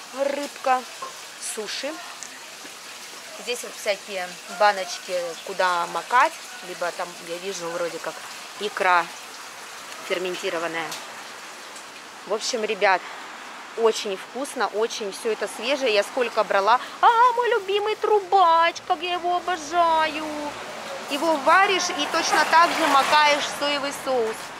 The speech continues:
Очень люблю морепродукты больше, чем мясо. Вот с такой рыбой я не знаю, куда они её пользуют. Тоже, наверное, скорее всего, в супы.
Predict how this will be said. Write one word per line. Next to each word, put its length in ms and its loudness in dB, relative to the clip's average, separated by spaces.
Очень 260 2
люблю 260 0
морепродукты 640 0
больше, 300 0
чем 160 -2
мясо. 380 0
Вот 140 2
с 120 -14
такой 400 4
рыбой 540 2
я 240 6
не 180 -2
знаю, 540 4
куда 260 4
они 380 0
её 300 6
пользуют. 680 6
Тоже, 200 2
наверное, 380 2
скорее 240 0
всего, 240 -4
в 320 -10
супы. 400 0